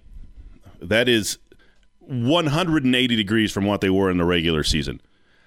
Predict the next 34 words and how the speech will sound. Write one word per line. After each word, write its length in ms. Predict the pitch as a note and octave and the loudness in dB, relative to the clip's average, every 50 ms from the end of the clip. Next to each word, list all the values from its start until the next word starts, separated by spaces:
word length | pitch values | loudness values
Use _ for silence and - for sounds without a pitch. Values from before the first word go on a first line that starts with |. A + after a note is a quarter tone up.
| _ _ _ _ - | _ _ _ _ -4
Um, 220 | - F#2+ F#2+ G2 - | -2 -2 -2 0 0
I 180 | A2 A#2+ B2 | 0 0 0
do 300 | A#2+ A2 G#2 C#3+ F3+ G3+ | 0 -2 -2 0 0 0
feel 380 | D#3+ - - E3+ E3+ E3+ E3+ E3 | -2 -2 0 0 0 2 2 2
like 300 | D#3+ D3+ D3+ D3 C3 - | 2 2 0 0 -4 -6
analytics 720 | - C#3+ C#3 C#3+ C#3+ C3+ B2+ C3+ C#3+ D#3 D#3 - - - | -6 -4 -2 -2 0 0 0 2 2 0 0 -2 -2 -2
get 120 | - C#3+ C#3 | -2 0 2
in 120 | C3+ C3 | 2 2
the 80 | C3 A#2+ | 2 2
way 180 | B2+ C3 C#3 | 2 2 2
with 160 | C#3+ C#3 B2+ | 2 0 0
Torey 220 | - - C#3+ C#3 B2 | 0 -2 -2 0 0
Lovullo 500 | A#2 A2 G2+ A#2+ B2+ C#3 D3+ E3 E3+ - | 0 0 0 0 2 2 2 0 0 0
a 80 | A2 A#2 | 0 0
little 360 | A#2+ B2+ C3 C3+ D3+ D3+ C#3+ | 2 2 2 2 2 2 0
bit 200 | C3 C#3+ A#2+ - | 0 -2 -4 -2
too 160 | - - C#3 | -2 0 2
much 320 | C3 B2 C3 D3 - - - | 2 2 2 0 -2 -4 -4
for 140 | - A#2 | -2 -2
my 200 | G#2 G2+ G2+ A2+ | 0 0 2 2
liking 440 | B2 B2 B2 B2+ B2 D3+ E3 E3 D3 - | 2 2 0 0 0 -2 -2 -2 -2 -2
as 160 | G2+ G2 F#2 G#2 | -4 -2 -2 -2
an 40 | |
old 140 | G#2 G#2 G2+ | -2 -2 -2
baseball 400 | F2+ G#2+ G#2+ G#2 - A#2 A2 G#2+ | 0 -2 -2 -2 -2 -2 -2 0
guy, 220 | G2 G2+ G2+ A#2+ C3+ | 0 0 0 0 0
but 100 | A2 F2 | 0 -2
that 320 | F2 F2 - _ _ - | -2 -2 -4 _ _ -12
guy 160 | - C#2+ C#2 | -10 -8 -6
could 160 | - - F2+ | -4 -4 -2
just 160 | D2+ D#2+ - - | -2 -4 -4 -4
be 100 | F2+ D#2 | -4 -2
getting 240 | D#2 F2 E2 E2 | -2 0 0 0
old. 220 | F2 F#2 G2+ A#2+ | 0 0 0 -2